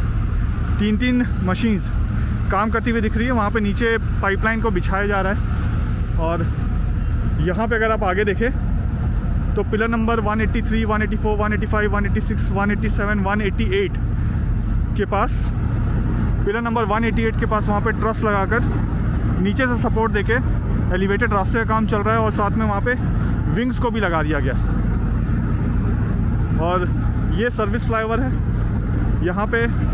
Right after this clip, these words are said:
और यहाँ पे इस side का जो service flyover है वो इस end तक complete हो गया है, क्योंकि यहाँ पे अंडरपास बनेगा, तो इसी वजह से इस service flyover को यहाँ वाले service flyover के साथ अभी जोड़ा नहीं गया है।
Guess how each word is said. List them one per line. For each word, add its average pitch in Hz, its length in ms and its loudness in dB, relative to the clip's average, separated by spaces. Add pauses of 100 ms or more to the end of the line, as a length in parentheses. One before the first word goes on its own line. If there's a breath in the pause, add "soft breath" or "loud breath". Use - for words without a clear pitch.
और 165 120 0
यहाँ 165 180 0
पे 180 100 0
इस 226 200 -2
side 226 200 0
का 240 80 0
जो 233 100 0
service 220 280 0
flyover 214 320 0
है 226 60 2 (580)
वो 202 160 0
इस - 320 0
end 214 200 0
तक 220 140 -2
complete 208 300 0
हो 208 120 2
गया 220 180 0
है, - 60 -2 (640)
क्योंकि 208 200 0
यहाँ 214 260 0
पे 233 80 0
अंडरपास 233 420 0
बनेगा, 220 340 0 (760)
तो 226 100 2
इसी 247 180 0
वजह 233 180 2
से 247 160 0
इस 233 280 -2
service 226 300 0
flyover 214 400 0
को 240 120 0 (1040)
यहाँ 202 220 0
वाले 240 180 0
service 220 280 -2
flyover 214 220 0
के 214 60 0
साथ 214 160 0
अभी 208 200 2
जोड़ा 175 300 0
नहीं 160 220 0
गया 135 160 0
है। - 120 0